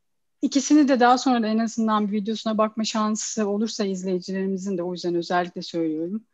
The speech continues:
E, yeni getirilen ve çalışan, yani biz her zaman zamanında aksiyon almıyor ve, e,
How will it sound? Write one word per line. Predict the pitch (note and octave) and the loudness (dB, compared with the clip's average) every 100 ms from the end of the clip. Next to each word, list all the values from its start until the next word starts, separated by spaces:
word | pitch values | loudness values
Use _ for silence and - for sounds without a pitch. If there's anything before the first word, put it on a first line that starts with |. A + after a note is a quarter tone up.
| _ - _ - | _ -20 _ -4
E, | G3+ | 0
yeni | G#3 B3+ | 4 6
getirilen | C4+ B3+ - A3 G#3+ G#3 G#3 | 6 4 0 0 2 4 2
ve | G#3+ | 0
çalışan, | - G#3+ G3+ A3 F#3+ | 0 0 0 0 0
yani | G3 G3 | 0 0
biz | A#3+ - | -2 4
her | C4 B3+ | 6 6
zaman | B3 A#3 A3+ A3+ | 4 2 2 2
zamanında | G#3 G#3+ G#3+ G#3+ A3 A#3 | 2 4 2 2 -2 -4
aksiyon | G#3+ - G#3+ G#3 | -6 -8 -6 -4
almıyor | G3+ G3+ G3+ G3 G3 F#3+ | -2 -2 -4 -6 -8 -6
ve, | G3 G3 _ _ _ _ | -6 -6 _ _ _ _
e, | F#3+ | -6